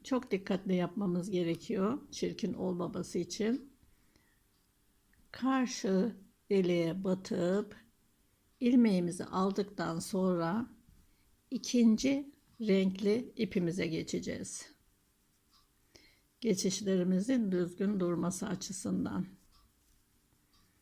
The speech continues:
Bakın, diğer renkli ipinden çıkartıyoruz. Evet.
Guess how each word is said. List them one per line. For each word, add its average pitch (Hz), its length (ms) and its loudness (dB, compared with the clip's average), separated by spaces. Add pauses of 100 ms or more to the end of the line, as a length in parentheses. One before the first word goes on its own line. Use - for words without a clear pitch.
(840)
Bakın, 226 580 -2 (140)
diğer 185 300 4
renkli 180 340 2
ipinden 185 440 2
çıkartıyoruz. 247 1400 -2 (3750)
Evet. 202 440 0